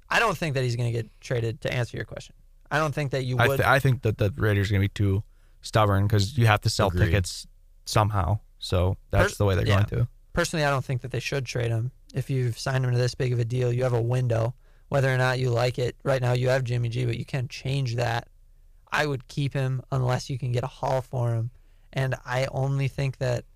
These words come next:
Speaker 1: or the Chiefs potentially.
Speaker 2: Mm, I could see the Chiefs
Speaker 1: They don't have a
Speaker 2: doing
Speaker 1: wide
Speaker 2: that.
Speaker 1: receiver.
Speaker 3: I don't know if they have the money for it,
Speaker 1: I'm,
Speaker 3: unfortunately.
Speaker 1: yeah,
Speaker 2: They
Speaker 1: I, I don't know if they do either.
Speaker 2: They could give up a lot of, like, players here and there to get him.
Speaker 3: That'd be way too tough, though,
Speaker 2: I could
Speaker 3: for
Speaker 2: see
Speaker 3: a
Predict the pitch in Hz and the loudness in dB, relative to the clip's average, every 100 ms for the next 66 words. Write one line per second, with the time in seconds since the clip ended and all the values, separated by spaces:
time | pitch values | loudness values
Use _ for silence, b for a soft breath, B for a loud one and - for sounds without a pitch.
0 | - - - - 180 226 180 123 - 180 | -20 -20 -16 -2 2 2 0 -4 -4 -2
1 | 160 - 139 - 135 123 - - 127 - | -4 -6 -8 -4 -4 -4 -4 -6 -8 -12
2 | - - 117 120 113 107 101 110 113 101 | -20 0 2 4 4 2 2 2 2 -2
3 | - 95 - - - 139 170 175 147 139 | -2 -2 0 -2 0 2 4 2 0 2
4 | 139 131 123 117 117 - 113 120 120 113 | 4 4 4 4 2 0 2 4 4 4
5 | 110 104 92 90 90 87 - 82 85 - | 4 4 4 2 2 0 -4 -2 -2 -4
6 | _ - 170 180 82 - 85 82 131 123 | _ -4 0 2 0 -2 -2 0 4 6
7 | 123 120 117 135 127 117 113 120 113 110 | 6 6 4 2 2 0 0 -2 0 0
8 | 110 110 - _ _ - 123 110 113 110 | 0 0 -2 _ _ 0 2 4 4 2
9 | 95 98 101 101 95 - - 101 98 90 | 2 0 -2 -4 -6 -8 -2 -2 0 0
10 | 92 - _ _ _ _ _ _ _ _ | 0 -6 _ _ _ _ _ _ _ _
11 | _ - _ _ _ _ - 120 101 92 | _ -20 _ _ _ _ -2 2 4 4
12 | 90 - 104 92 95 87 90 92 87 78 | 2 2 4 4 4 2 2 0 0 2
13 | 80 90 107 104 92 87 92 90 87 - | 2 0 -2 -2 -2 -2 -2 0 -2 -4
14 | 87 - 85 - 95 104 85 92 85 82 | -6 -4 -6 0 2 4 2 0 0 2